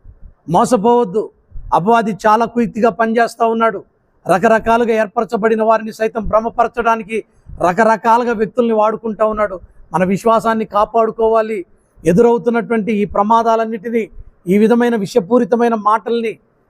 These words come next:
మనందరం ఎదుర్కొని, ఆ, సరైనటువంటి రీతిలోనికి నడిపించాలి. కాబట్టి ప్రతి ఒక్కరూ ప్రార్థన చేయండి. వారు మాట్లాడుతున్నటువంటి మాటలకి మీరు కూడా కామెంట్స్ చేయండి, చెప్పండి, తెలియపరచండి. మీరు కూడా గలం విప్పండి,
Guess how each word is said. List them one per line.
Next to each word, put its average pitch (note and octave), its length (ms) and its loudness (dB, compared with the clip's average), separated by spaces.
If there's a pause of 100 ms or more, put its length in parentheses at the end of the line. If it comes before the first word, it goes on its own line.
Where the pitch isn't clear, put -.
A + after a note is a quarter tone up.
(480)
మనందరం G#3+ 460 2
ఎదుర్కొని, G#3+ 640 0
ఆ, F3+ 220 -4
సరైనటువంటి A#3 600 0
రీతిలోనికి A3+ 440 -2
నడిపించాలి. G#3+ 640 -4 (420)
కాబట్టి G#3 340 2
ప్రతి F#3+ 240 0
ఒక్కరూ A3 260 2
ప్రార్థన G#3 440 0
చేయండి. A3 480 -2 (640)
వారు F3 160 2
మాట్లాడుతున్నటువంటి A3 880 0
మాటలకి A3 680 -2 (280)
మీరు A3+ 180 4
కూడా A#3 180 2
కామెంట్స్ A#3 560 0
చేయండి, A3+ 420 0
చెప్పండి, B3 400 2
తెలియపరచండి. A#3 840 0 (360)
మీరు G#3 160 4
కూడా A#3+ 180 2
గలం A3+ 260 0
విప్పండి, A#3 500 -2